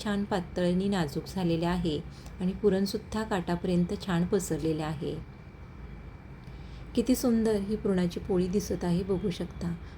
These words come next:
अगदी छान मऊसूद अशी ही पुरणाची पोळी तयार झालेली आहे. या ठिकाणी दोन वाट्या आपण हरभऱ्याची डाळ घेतलेली आहे. वजनी पाहायचं झालं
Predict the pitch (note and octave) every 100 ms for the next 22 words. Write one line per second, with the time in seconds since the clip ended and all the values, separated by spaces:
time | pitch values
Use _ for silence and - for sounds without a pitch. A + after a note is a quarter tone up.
0 | - G#3+ G#3 - A#3+ A#3 - A3 A3+ A3
1 | G3 F3+ A3 F#3 F#3+ F3 F3+ G3+ - F#3+
2 | F3 E3 - F#3+ E3+ G3+ G#3+ F3 D#3+ E3
3 | F3+ E3 D#3+ E3 E3+ E3+ F3 E3+ - -
4 | - - - - - - _ _ _ _
5 | - - - - - - - - - -
6 | - - - - - - A#3 G#3 A#3 A#3
7 | A3 G#3 G#3+ - - - G#3+ G#3+ G#3 G#3
8 | G3 G#3 G3 G3 G#3 E3+ F3+ F#3 F#3+ F3+
9 | F#3+ G3 F#3+ F#3 F3 F3+ E3+ F3 - -
10 | - - - - G#3+ G#3 G3+ A3 A3 G#3+
11 | - A3+ G#3 F3+